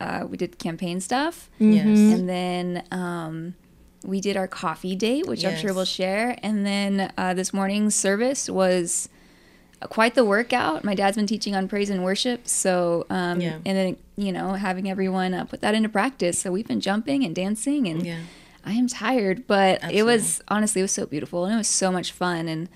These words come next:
Speaker 1: um, I just, the Lord's really doing something. I think after the really rough couple months that we had, I feel like that breakthrough's kinda finally starting to
Speaker 2: Yeah.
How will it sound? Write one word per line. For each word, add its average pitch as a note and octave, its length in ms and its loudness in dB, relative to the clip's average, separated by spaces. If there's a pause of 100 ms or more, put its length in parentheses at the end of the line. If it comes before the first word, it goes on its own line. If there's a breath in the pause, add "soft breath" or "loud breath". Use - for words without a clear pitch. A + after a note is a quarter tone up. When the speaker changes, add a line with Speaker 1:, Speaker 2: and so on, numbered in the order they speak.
(320 soft breath)
Speaker 1:
um, F3+ 500 0 (160)
I G3 120 0
just, - 420 -2 (680)
the G#3 100 0
Lord's A3+ 240 4
really F#3 180 2
doing F3+ 220 0
something. E3 300 -6
I F3 100 -2
think G#3+ 220 -2
after F#3+ 600 0
the F#3 140 -2
really F3+ 460 0 (180)
rough A3 680 -6 (380 soft breath)
couple C#4+ 240 -2
months C#4 280 2
that D#4 100 0
we D#4+ 120 -2
had, E4+ 320 -4
I - 120 -4
feel F#3+ 240 -2
like F#3 180 0
that E3+ 200 -4
breakthrough's E3 460 -6
kinda - 420 -8 (420 soft breath)
finally G3 480 -6
starting E3+ 380 -6
to F#3 80 -6
Speaker 2:
Yeah. D#3+ 200 -4